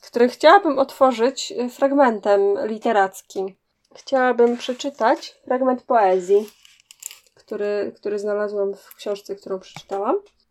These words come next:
„Nie na zawsze na ziemi, lecz tylko na chwilę. Nawet jadeit pęka, nawet złoto się łamie.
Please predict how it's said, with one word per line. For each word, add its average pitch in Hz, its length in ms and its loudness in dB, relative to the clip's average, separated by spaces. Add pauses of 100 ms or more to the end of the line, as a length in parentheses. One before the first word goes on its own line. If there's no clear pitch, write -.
(1200)
„Nie 254 220 8
na 269 160 6
zawsze 302 400 0
na 220 180 0
ziemi, 247 360 2
lecz 220 280 -6
tylko 233 300 -4
na 208 120 -4
chwilę. 190 540 -6 (420)
Nawet 226 320 -2
jadeit 226 600 2
pęka, 233 480 -4
nawet 208 360 -6
złoto 233 340 -4
się 202 220 -4
łamie. 190 420 -2